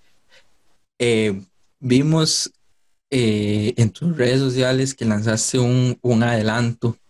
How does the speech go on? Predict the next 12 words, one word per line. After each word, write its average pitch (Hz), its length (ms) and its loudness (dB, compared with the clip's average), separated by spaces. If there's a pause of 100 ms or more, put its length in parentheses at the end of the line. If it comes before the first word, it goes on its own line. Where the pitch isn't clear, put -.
(220)
de, 104 580 0
de 113 140 0
lo 101 200 0
que, 101 500 0
de 113 100 0
lo 101 180 -2
que 117 140 0
es 120 140 0
Knockout. 120 520 -2 (880)
Em, 101 540 0 (380)
escuchamos 123 580 -2
un, 139 520 0